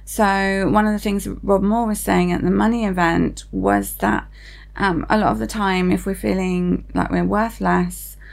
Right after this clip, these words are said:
than we really are, or if we have confidence issues, or if we're, you know, feeling anxious about our businesses,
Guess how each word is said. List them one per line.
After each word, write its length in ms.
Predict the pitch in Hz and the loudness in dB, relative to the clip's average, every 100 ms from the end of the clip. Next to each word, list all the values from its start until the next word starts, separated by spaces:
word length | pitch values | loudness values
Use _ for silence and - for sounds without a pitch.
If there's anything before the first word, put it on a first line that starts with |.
| - - - | -20 -20 -8
than 460 | 185 180 175 160 - | -2 0 0 -2 -6
we 140 | - 185 | -4 -2
really 260 | 175 175 | -2 -2
are, 480 | 180 190 175 196 185 - - - - | 0 2 2 2 -2 -8 -20 -20 -14
or 380 | - 196 185 180 | -2 0 2 0
if 160 | - - | -2 -4
we 100 | 190 | -6
have 160 | 185 | -8
confidence 640 | - 220 208 - 202 - 214 | -4 -4 -4 -2 -2 -2 -4
issues, 600 | 196 208 202 202 98 - - - - - | -6 -2 -2 -2 -8 -12 -20 -20 -20 -10
or 300 | - 180 - | -2 -2 -2
if 160 | 185 | -4
we're, 360 | - 101 95 - - - | -2 0 0 -2 -8 -4
you 100 | - | -2
know, 100 | - | -2
feeling 280 | - - | -2 -4
anxious 460 | - 214 - 208 185 | -2 -2 -2 -4 -6
about 220 | - 185 | -2 0
our 100 | 202 | 0
businesses, 760 | - 240 208 185 208 - - | -2 -2 -4 -6 -2 0 0